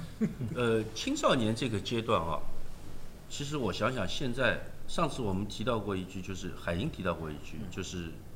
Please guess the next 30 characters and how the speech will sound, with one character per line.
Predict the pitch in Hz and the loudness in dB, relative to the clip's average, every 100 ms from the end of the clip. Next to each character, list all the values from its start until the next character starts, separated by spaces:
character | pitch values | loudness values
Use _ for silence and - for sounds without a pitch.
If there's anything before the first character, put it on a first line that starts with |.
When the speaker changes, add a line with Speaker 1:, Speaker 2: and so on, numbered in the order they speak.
| - | -6
Speaker 2:
陈 | - | -2
晓 | 123 | 0
东 | 135 | 0
现 | 139 120 | -2 0
在 | 104 | 0
带 | 104 95 | 2 2
的 | 92 | 2
那 | 92 92 | -2 -2
批， | - 92 | -4 -6
就 | 85 92 | -4 -4
是 | - 87 76 - - - | -4 -6 -6 -10 -10 -2
国 | 117 | 2
奥 | 202 | 4
年 | 107 78 | 4 0
龄 | 80 | -2
段 | 90 78 | 0 -2
的， | 64 - - - - - - - - | -4 -8 -8 -8 -6 -4 -4 -4 -6
才 | - 107 107 - | -2 0 2 0
一 | 143 | -2
百 | 92 | -2
多 | 80 95 | -2 -2
个 | 92 | 0
人 | 85 82 | -2 -2
要 | 92 | -2
挑 | 90 98 | -2 -2
一 | 92 | -2
个 | 85 | -2
国 | 85 82 | -6 -4
奥 | 85 | -6
队 | 85 | -6